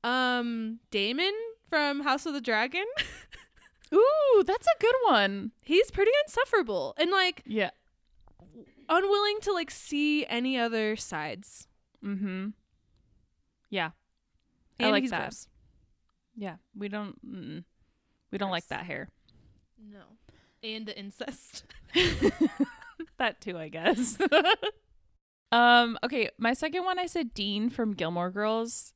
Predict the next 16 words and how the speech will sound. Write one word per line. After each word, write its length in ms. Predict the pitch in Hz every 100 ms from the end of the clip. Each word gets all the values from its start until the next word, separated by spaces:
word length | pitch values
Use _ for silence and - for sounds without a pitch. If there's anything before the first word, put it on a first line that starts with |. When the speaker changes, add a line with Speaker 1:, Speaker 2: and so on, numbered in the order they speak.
| -
Speaker 2:
He's 240 | 233 277 311
just 240 | 349 254
Speaker 1:
Oh. 100 | 233
Speaker 2:
so 440 | 233 214 214 220 208
whiny, 1000 | 196 185 175 190 190 185 185 185 220 - _ -
and 120 | 220 202
Speaker 1:
I 60 |
Speaker 2:
I 40 | 208
Speaker 1:
cannot 120 | 214
Speaker 2:
just 140 | 247
Speaker 1:
believe 220 | 254 180 170
Speaker 2:
hate 60 |
Speaker 1:
I 20 |
didn't 180 | 220 180
Speaker 2:
him. 60 | 170
Speaker 1:
even 120 | 185